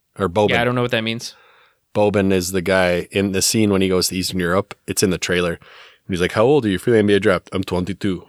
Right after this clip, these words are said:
Speaker 2: Oh,
Speaker 1: And then
Speaker 2: that guy
Speaker 1: the
Speaker 2: also
Speaker 1: son
Speaker 2: is an N B A
Speaker 1: that guy
Speaker 2: guy?
Speaker 1: also plays the N B A. Yeah,
Speaker 2: Sure.
Speaker 1: he plays for the Mavericks.
Speaker 2: Yeah, there's a
Speaker 1: Um,
Speaker 2: whole bunch of, um, N B A people that make, like, cameos and stuff.
Speaker 1: Yeah, I wanted to check it out. I think it was a little heavy, so I watched Spiderhead. I was gonna watch Hustle next, but I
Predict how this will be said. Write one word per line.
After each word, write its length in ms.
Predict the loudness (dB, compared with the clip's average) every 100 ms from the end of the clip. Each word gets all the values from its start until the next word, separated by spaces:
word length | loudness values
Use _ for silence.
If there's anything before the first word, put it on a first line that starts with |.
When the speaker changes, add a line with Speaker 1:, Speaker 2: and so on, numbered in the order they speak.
| -6
Speaker 2:
Oh, 160 | -2 -2
Speaker 1:
And 60 | -2
then 60 |
Speaker 2:
that 60 | -2
guy 140 | 0 0
Speaker 1:
the 60 |
Speaker 2:
also 280 | -2 0 0
Speaker 1:
son 80 | 0
Speaker 2:
is 80 | 0
an 80 | -2
N 80 | -2
B 60 |
A 40 | 0
Speaker 1:
that 120 | 0
guy 60 | 0
Speaker 2:
guy? 80 |
Speaker 1:
also 260 | -2 -2 -4
plays 240 | -4 -4
the 60 | -4
N 60 | -6
B 120 | -6
A. 60 | -8
Yeah, 140 | -6
Speaker 2:
Sure. 220 | -4 2
Speaker 1:
he 60 | 2
plays 100 | 2
for 80 | -4
the 60 | -4
Mavericks. 440 | -4 -4 -6 -10 -16 -18 -16 -6
Speaker 2:
Yeah, 140 | -2 0
there's 200 | 0 0
a 100 | -2
Speaker 1:
Um, 60 |
Speaker 2:
whole 160 | 0 0
bunch 260 | -2 0 -2
of, 140 | -2
um, 300 | -2 -4 -6
N 120 | -8 -4
B 140 | 0
A 120 | 0
people 300 | -2 -6 -4
that 220 | -2 -2
make, 220 | 0 -2 -2
like, 140 | -4
cameos 500 | -2 -2 0 0 -2
and 140 | -6
stuff. 360 | -4 -4 -4 -10 _ _ _ _ _ _ _ -4
Speaker 1:
Yeah, 260 | -4 -2
I 80 | 0
wanted 280 | 2 2 -2
to 60 | -2
check 240 | -2 0
it 60 | 0
out. 180 | 0 0
I 60 | -4
think 240 | -4 -4
it 40 |
was 100 | -2
a 40 | -2
little 160 | 0 0
heavy, 200 | 0 -2
so 120 | -2
I 40 | 0
watched 300 | 0 0 0
Spiderhead. 460 | 2 2 2 0
I 60 | 0
was 100 | 0
gonna 140 | -2
watch 160 | 0 -2
Hustle 240 | -2 -2
next, 280 | -2 -2 -2
but 120 | -4
I 120 | -2